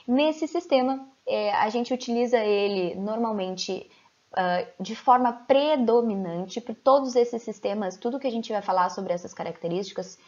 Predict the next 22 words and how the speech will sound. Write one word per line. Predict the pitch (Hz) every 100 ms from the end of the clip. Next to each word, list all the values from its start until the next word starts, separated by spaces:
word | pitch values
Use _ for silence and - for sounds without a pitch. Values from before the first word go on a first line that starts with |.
| - _
são | - 220
de | 226
forma | 226 220 214
predominante, | 208 196 208 220 185 185 -
porque | 240 233 -
eles, | 208 208 233 - - _ _ -
é, | 202 190 190 - 254
existem, | 220 196 226 - 254 247 -
eles | - 202 226 -
coexistem. | - 339 311 214 180 180 180 175 - - - -
Então, | 208 220 214
eles, | 220 226 220 - -
ah, | 202 190 185 190 -
agem | 220 240 262 269 277 285
de | 214 220 247
forma | - 214 233 233
concomitante, | - 269 277 277 254 254 214 196 196 - -
certo? | - 190 165 175 -
A |
gente | 190 196
não | 202 202
tem | 208 214